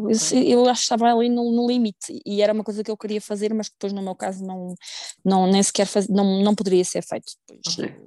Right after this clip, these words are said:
Speaker 2: por motivos que fala-, que explicaremos à
Speaker 1: Ok,
Speaker 2: frente.
Speaker 1: ok, ok, ok.
Speaker 2: Pronto, então eu estava
Speaker 1: Então.
Speaker 2: a dizer que eu sentia que não merecia estar neste clube,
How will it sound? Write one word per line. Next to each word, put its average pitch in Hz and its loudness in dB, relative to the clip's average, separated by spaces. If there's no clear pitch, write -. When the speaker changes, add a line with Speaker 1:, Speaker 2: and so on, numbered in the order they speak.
Speaker 2:
por 170 -8
motivos 165 0
que - -8
fala-, 170 0
que - -10
explicaremos 160 -6
à 175 -2
Speaker 1:
Ok, 170 -8
Speaker 2:
frente. 160 -2
Speaker 1:
ok, 131 -6
ok, 127 -8
ok. - -10
Speaker 2:
Pronto, 196 2
então 226 6
eu 294 4
estava 269 0
Speaker 1:
Então. 240 -4
Speaker 2:
a - -6
dizer 226 -6
que 247 -8
eu 233 -6
sentia 240 -4
que 233 -12
não 226 -4
merecia 202 -8
estar 185 -8
neste 180 -10
clube, 175 -2